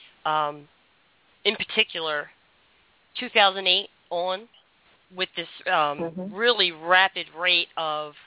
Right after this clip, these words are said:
Speaker 1: um, transformation and change, um, people leaving the planet, you know, all, everything was just so hard for a lot of people. And,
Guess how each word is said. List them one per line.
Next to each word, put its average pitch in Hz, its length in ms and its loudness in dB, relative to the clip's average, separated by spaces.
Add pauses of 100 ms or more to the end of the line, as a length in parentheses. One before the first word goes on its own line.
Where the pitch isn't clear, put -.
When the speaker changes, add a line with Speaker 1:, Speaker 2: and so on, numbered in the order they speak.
(800)
Speaker 1:
um, 156 300 -4 (760)
transformation 190 720 0
and 156 100 -10 (120)
change, 185 400 0 (600)
um, 151 280 -8 (460)
people 202 260 -8
leaving 180 340 -2
the 160 60 -8
planet, 226 520 2
you 208 120 -6
know, 180 140 -4
all, 202 180 -4
everything 214 400 -6
was 180 100 -12 (100)
just 190 200 -12
so 220 140 -4
hard 208 300 2
for 175 120 -6
a 160 60 -6
lot 180 240 4
of 170 80 -8
people. 208 500 -10 (440)
And, 160 460 2